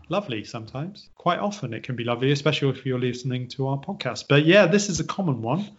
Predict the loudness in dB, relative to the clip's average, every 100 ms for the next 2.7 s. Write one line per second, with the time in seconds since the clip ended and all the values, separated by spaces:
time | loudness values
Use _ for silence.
0 | -4 -2 4 4 4 4 6 6 4 2
1 | 2 0 2 0 0 6 6 8 6 2
2 | 0 2 2 0 -2 -2 -6